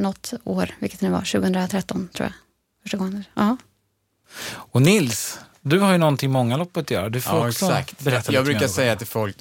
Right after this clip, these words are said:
Speaker 3: när du sa den här hisspitchen,
Speaker 2: Ja.
Speaker 3: jag brukar säga till folk att jag försöker få folk att träna i vattnet. Eh, dels då så är jag med tillsammans med min bror och driver Ångaloppet, den här swimrun-tävlingen utanför Nyköping. Och sen så ju-,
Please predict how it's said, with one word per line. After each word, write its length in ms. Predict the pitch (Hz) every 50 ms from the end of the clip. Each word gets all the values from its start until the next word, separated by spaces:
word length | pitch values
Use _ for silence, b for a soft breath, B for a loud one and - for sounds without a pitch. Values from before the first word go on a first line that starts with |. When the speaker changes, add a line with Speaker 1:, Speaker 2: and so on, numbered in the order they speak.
| 104 107
Speaker 3:
när 100 | - 117
du 60 | 110 101
sa 120 | - 113
den 80 | 101 98
här 60 | 92
hisspitchen, 720 | 95 113 110 - - - _ - 120 - - - - 107
Speaker 2:
Ja. 60 | 135
Speaker 3:
jag 200 | 147 139 127 95
brukar 200 | 98 104 98 120
säga 240 | 110 - - 107 98
till 80 | 87 98
folk 340 | - - 101 95 90 - -
att 160 | 90 - -
jag 100 | 92 -
försöker 260 | - - 101 - 92
få 160 | - - 95
folk 320 | 82 - - 92 82 - -
att 160 | 82 80 - B B B B B B B B B B B B B -
träna 360 | 143 143 127 104 95 92 92
i 20 |
vattnet. 580 | 92 101 120 - _ - - - _ - - - _ _ b b b b b b b b b
Eh, 120 | - 95 95 95
dels 320 | 107 120 123 120 110 -
då 160 | - 101 98
så 120 | 92 - 95
är 140 | 90 82 80
jag 120 | 85 82
med 280 | 90 92 95 95 92 85
tillsammans 300 | - 90 92 92 90 87
med 60 | 92
min 100 | 90 85
bror 320 | 82 104 107 110 110 107 101
och 180 | 95 90 90 85
driver 320 | 90 95 95 90 90 90
Ångaloppet, 580 | 87 87 92 85 90 110 123 _ - 113 107 98
den 60 | 92
här 60 | 82
swimrun-tävlingen 840 | - - 107 101 95 90 90 85 - 101 101 101 104 104 98 95 92
utanför 580 | 90 - - 90 90 - 92 90 87 85 85
Nyköping. 640 | 90 98 98 95 - 110 107 - 151 151 170 185 - B B B B B B B B B B B
Och 180 | 120 110 104
sen 220 | - 113 104 101 95
så 100 | - 98
ju-, 280 | 95 95 95 95 90